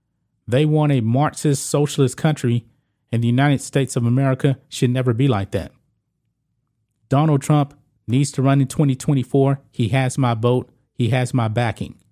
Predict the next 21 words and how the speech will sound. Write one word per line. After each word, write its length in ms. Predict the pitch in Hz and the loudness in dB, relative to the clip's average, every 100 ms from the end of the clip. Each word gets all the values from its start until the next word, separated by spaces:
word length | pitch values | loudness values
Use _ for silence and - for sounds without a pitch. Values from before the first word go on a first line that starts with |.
| _ _ _ _ _ _ | _ _ _ _ _ _
But 260 | 120 117 - | -2 -2 -2
the 100 | 107 | -4
left, 400 | 113 160 156 - _ _ _ _ | 0 0 0 -6 _ _ _ _
they 240 | 98 123 139 | -4 0 0
cannot 320 | 143 127 123 | 0 0 -2
stand 380 | - 131 117 104 | -2 -2 0 -2
him. 220 | 82 53 _ _ _ _ _ _ - | -8 -10 _ _ _ _ _ _ -6
They 200 | 107 147 | -2 0
cannot 300 | 165 143 127 | 2 0 0
stand 320 | - 135 117 | 0 0 0
him, 200 | 113 113 | -2 -2
so 240 | - 135 | -2 -2
they 160 | 123 131 | 0 -2
support 600 | - 123 - 170 139 - _ _ _ _ - | -2 -8 0 2 2 0 _ _ _ _ -4
a 100 | 107 | -2
weak 320 | 104 143 165 | 0 0 2
old 220 | 160 156 | 2 4
man 240 | 143 135 131 | 2 2 0
like 160 | 123 | 0
Joe 200 | 120 127 | 0 -2
Biden. 420 | 110 110 80 78 | 0 0 -2 -10